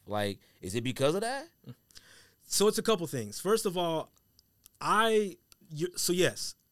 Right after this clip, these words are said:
Speaker 2: that whole, "I don't know if I'm a sneakerhead anymore," I asked myself that a while ago.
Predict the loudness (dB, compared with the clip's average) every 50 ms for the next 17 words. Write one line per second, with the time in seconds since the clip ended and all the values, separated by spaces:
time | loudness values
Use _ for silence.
0 | _ _ _ -12 -8 -4 -2 -2 -2 0 0 0 2 2 0 0 -2 -4 -4 -2
1 | -2 -2 -2 -4 -4 -4 -4 -6 -6 -6 -4 -4 -4 -4 -2 -2 -4 -4 -4 -4
2 | -6 -6 -4 -4 -4 -6 -8 -10 _ _ _ _ _ _ _ _ _ _ _ _
3 | _ -6 0 2 2 2 2 0 -2 -2 0 0 0 0 -2 -2 -2 -2 -2 -2
4 | -4 -4 -4 -4 -4 -4 -4 -6 _ -8 -8 -8 -6 -4 -2 -2 -2 -2 -4 -6
5 | -10 -12 -14 -16 -18